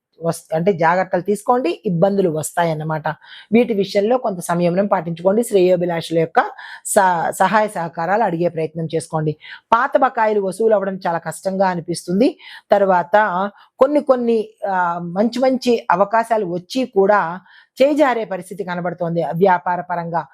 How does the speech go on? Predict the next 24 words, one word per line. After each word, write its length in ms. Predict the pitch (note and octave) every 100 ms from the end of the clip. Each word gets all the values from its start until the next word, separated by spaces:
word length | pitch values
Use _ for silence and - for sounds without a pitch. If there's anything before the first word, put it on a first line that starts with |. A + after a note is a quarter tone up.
| - _
కొన్ని 200 | - A3
నష్టాలు 500 | G3 F3 - A3 G#3+
ప-, 380 | G3 F#3 E3 E3 - _
పడే 180 | F3+ F3
అవకాశం 440 | E3 D#3+ F3 F3+
కనబడుతోంది. 680 | E3 E3 F3 F3 F#3+ A#3+ F4+ - - -
ఇవి 380 | B3 A#3+ B3 G#3+ F#3+
జాగ్రత్తగా 680 | F#3 A3 B3 B3+ C4 A#3+
మీరు, 380 | B3 A#3+ G#3 F#3+ - F#3
ఆ, 280 | F3+ F3 E3+ E3+
సంయమనం 440 | F#3+ G#3 A3 A3+
పాటించుకుంటూ 880 | G3+ F#3 F3 G#3 G3 G3 G#3+ G#3 C4+ - - - G#3
ఎప్పటికప్పుడు 680 | G#3 D4 D4+ B3+ - G#3+ F#3+
అలర్ట్గా 480 | G3 A#3 A#3 A#3 A3+
ఉండే 300 | G#3 F#3+ F#3
ప్రయత్నం 400 | F3 E3+ F#3+ F3+
చేసుకోండి. 360 | F3+ F#3 G#3 C#4
పెట్టుబడుల 500 | B3+ G#3 F#3+ G3+ G#3
విషయంలో 460 | G3+ G3 G#3 G#3
కానీ, 380 | G3+ G#3 A#3+ D4 - - _
కొత్త 260 | B3+ C4 D4
భాగస్వామ్యాలు 640 | B3+ A3+ G#3+ - F#3+ F#3 E3+
తీసుకోవడంలో 640 | F3 F3+ G#3+ G#3 G#3+ A3
కానీ, 300 | A3 A3+ C#4